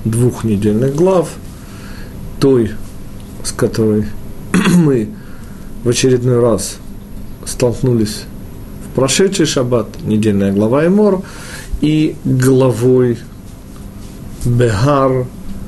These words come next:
которая ожидает наш ближайший шаббат.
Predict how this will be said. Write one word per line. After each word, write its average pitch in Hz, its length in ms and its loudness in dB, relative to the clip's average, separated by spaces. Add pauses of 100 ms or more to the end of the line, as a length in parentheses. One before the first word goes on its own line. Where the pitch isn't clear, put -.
(400)
которая 120 420 2
ожидает 117 460 2
наш 101 220 0
ближайший 92 560 0
шаббат. 87 420 0